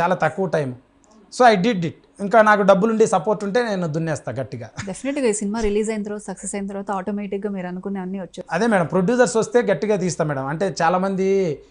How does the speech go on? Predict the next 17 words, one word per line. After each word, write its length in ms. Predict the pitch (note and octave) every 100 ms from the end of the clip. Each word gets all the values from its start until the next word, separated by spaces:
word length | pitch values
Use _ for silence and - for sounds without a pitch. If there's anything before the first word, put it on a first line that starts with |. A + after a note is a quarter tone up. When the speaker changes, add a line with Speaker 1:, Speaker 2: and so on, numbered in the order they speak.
| _ -
Speaker 1:
ఆ, 100 | D#3
ఈ 280 | D#3 E3 D#3+
తెలియని 420 | D#3+ E3+ F#3 F3+
వాళ్ళకి 480 | E3 D3+ D3 D3+ D3
ఫ్లాప్ 280 | D#3 D3+ D#3
అయ్యారు, 200 | D3+ C#3+
రకరకాల 200 | D3 E3
Speaker 2:
అంటే 140 | F3+
మీరు 280 | C4 A#3 C4
Speaker 1:
వాళ్ళకి 20 |
Speaker 2:
అప్రోచ్ 380 | G#3 C#4 E4+ -
అవ్వలేదు 300 | B3+ B3 G#3+
కదా 200 | G3 F3
actually 260 | F3 G3
ఈ 40 | F#3+
సినిమా? 400 | - - F#3+
Speaker 1:
అవే 80 | B3